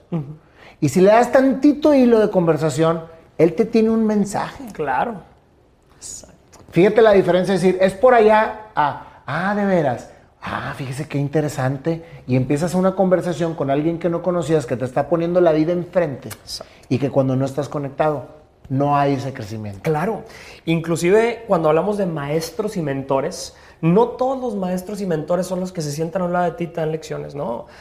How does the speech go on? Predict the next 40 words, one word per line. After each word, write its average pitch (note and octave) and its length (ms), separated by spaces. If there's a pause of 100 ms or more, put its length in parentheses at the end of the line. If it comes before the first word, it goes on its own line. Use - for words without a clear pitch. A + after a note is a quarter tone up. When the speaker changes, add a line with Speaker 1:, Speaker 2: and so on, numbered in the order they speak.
(140)
Speaker 1:
Al C3+ 140
contrario, D3 640
una, A#3 400
una, G#3 260
un G3+ 180
buen A3+ 140
estratega D3+ 800 (100)
sabe E3+ 360
aprender D#3+ 600
de F#3+ 80
los E3+ 200
errores C3 340
ajenos, F3+ 420
sabe D#3+ 340
aprender D#3 460
de F3+ 100
lo E3 140
que D#3+ 80
no D#3+ 140
te E3+ 140
dicen, F3 340
sino D3 220
cómo D#3 180
actúan. F3 480 (360)
Y D#3+ 80
ahí D#3 120
es D#3+ 100
donde G3+ 180
también E3+ 340
creces F3+ 480
mucho D#3+ 280
como D3+ 200
persona, D3 380 (100)
observando D#3+ 840
casos D#3+ 320
de D3 120
éxito, D#3+ 420
casos C#3+ 260
de D3 80
fracaso. D3 540